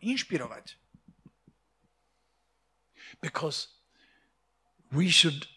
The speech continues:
Speaker 2: oh, I have to jump some to another place. I would
Speaker 1: Ešte vám niečo chcem, musím ukázať.
Speaker 2: In Ephesians five.
Speaker 1: Efežanom piata kapitola.
Speaker 2: I, I read from verse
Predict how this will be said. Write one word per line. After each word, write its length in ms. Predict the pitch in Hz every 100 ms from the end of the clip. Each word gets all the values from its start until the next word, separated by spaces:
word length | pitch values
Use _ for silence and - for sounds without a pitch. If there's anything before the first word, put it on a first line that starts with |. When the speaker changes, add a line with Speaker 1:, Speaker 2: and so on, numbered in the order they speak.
| _ -
Speaker 2:
oh, 200 | - - - - -
I 140 | 131
have 160 | 127 120
to 100 | 123
jump 300 | 127 127 120
some 440 | 123 123 117 110 - _ _ _ -
to 140 | 117 113
another 200 | 117 113
place. 520 | - 104 95 - - 117
I 120 | 123
would 160 | 113 - - -
Speaker 1:
Ešte 320 | 156 - 156
vám 160 | 156
niečo 280 | 156 151 170 -
chcem, 160 | 156
musím 280 | 160 165 151
ukázať. 480 | 151 147 143 143 170 - - _ _ _ _ - - - - - - -
Speaker 2:
In 140 | 156 -
Ephesians 520 | 180 - 202 160 135
five. 480 | - 151 113 - - - -
Speaker 1:
Efežanom 520 | 160 220 185 190 170
piata 320 | 175 175 190
kapitola. 640 | 180 156 165 156 147 165 240 - - - - - - - - - - - _ _ - - - - - - - - - _ _ _ _ _ -
Speaker 2:
I, 120 | 127 -
I 100 | 156
read 280 | 156 175 139
from 280 | 147 135 135
verse 400 | 135 135 127 -